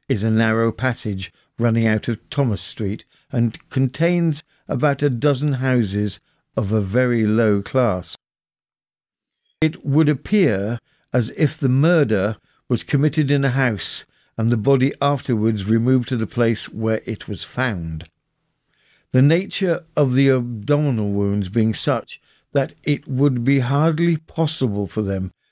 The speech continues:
to be inflicted whilst the deceased was dressed. The body was warmly clad.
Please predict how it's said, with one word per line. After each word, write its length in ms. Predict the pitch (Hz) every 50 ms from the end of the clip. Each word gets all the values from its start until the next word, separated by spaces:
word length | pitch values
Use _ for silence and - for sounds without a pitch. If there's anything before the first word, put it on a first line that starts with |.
| _ _ _
to 120 | - - 127
be 180 | 113 139 143
inflicted 760 | - 139 123 110 - - 151 156 156 - - - 117 107 101 - _ _ _ _ _ -
whilst 760 | 117 120 123 123 123 117 113 107 107 - - - - - -
the 120 | 120 113
deceased 640 | 104 113 117 - - - 160 139 120 - - - - _ _ _ _ -
was 220 | - 113 101 95 95
dressed. 680 | 92 90 107 123 143 123 101 90 - - - _ - _ _ _ _ _ _ _ _ _ _ _ _ _ _ -
The 100 | - 113
body 580 | 104 101 110 147 147 131 110 107 104 110 107 - _ _ _ _ _ _ _ _ -
was 220 | 131 113 110 92 95
warmly 600 | 95 95 101 113 113 113 110 107 107 107 107 101
clad. 540 | - - - 143 120 95 87 85 82 -